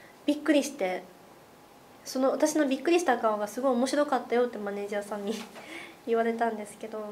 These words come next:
え、藤森さんも見たの？ありがとうございます。嬉しい。でも、あのー、最初のブロックの衣装、水色の衣装も私が、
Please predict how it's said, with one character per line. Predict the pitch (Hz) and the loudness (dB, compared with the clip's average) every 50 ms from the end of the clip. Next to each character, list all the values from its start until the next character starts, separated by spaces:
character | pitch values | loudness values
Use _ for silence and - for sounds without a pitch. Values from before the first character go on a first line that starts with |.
| 202 - - - - - | -14 -16 -20 -20 -8 0
え、 | - 302 | 2 2
藤 | 320 302 277 294 | 4 4 6 8
森 | 370 427 453 415 | 10 10 10 10
さ | - - 247 | 8 4 0
ん | 226 | 0
も | 220 214 | -2 -2
見 | 214 220 | -4 -4
た | 220 - | -4 -6
の？ | 208 202 - - - - - - - - - - | -8 -10 -10 -14 -18 -20 -20 -20 -20 -12 -4 0
あ | |
り | 254 285 | 6 8
が | 311 330 | 8 8
と | 320 233 | 8 6
う | 220 | 0
ご | 208 214 | 0 -2
ざ | 214 214 | -2 -4
い | 220 | -2
ま | 220 226 | -2 -4
す。 | 226 - 202 | -4 -4 -4
嬉 | 196 220 220 220 | -2 -2 -2 -2
し | - 254 226 202 - - - - - - - - - - - - - - - - - - - - - - - - - | -2 -2 -2 -2 -4 -6 -12 -18 -20 -20 -20 -20 -20 -20 -20 -20 -20 -20 -20 -20 -20 -20 -20 -20 -20 -20 -20 -10 -4
い。 | - | -2
で | 254 | 0
も、 | 240 226 208 208 - - - - - - - - - - - - - - | 2 2 0 -2 -4 -8 -12 -20 -20 -20 -20 -20 -20 -20 -20 -20 -16 -6
あ | - 240 220 220 | -2 0 0 0
の | 220 214 214 214 214 214 214 214 214 214 214 214 214 | 0 0 -2 -2 -2 -2 -2 -2 -2 -2 -4 -4 -6
ー、 | 220 | 0
最 | - 320 349 381 | 6 8 8 8
初 | 381 381 392 | 8 8 6
の | 349 349 311 | 6 6 6
ブ | 320 | 6
ロ | 320 339 339 339 - | 6 4 4 2 -2
ッ | - | -8
ク | - 208 | -6 -4
の | 196 202 208 196 190 185 - - - | -4 -2 -2 -2 -2 -4 -6 -8 -6
衣 | 233 226 - | -6 -4 -2
装、 | 226 202 185 208 208 - - | -2 0 0 -2 -4 -2 0
水 | 233 226 226 247 262 | 0 2 4 4 4
色 | 262 262 | 4 4
の | 254 | 2
衣 | 254 254 262 269 | 2 0 0 0
装 | - 254 220 202 | -2 -4 -4 -4
も | 196 196 202 196 190 | -4 -4 -4 -4 -4
私 | 202 - 226 - - 233 | -6 -6 -6 -4 -4 -2
が、 | 226 220 220 | 0 0 0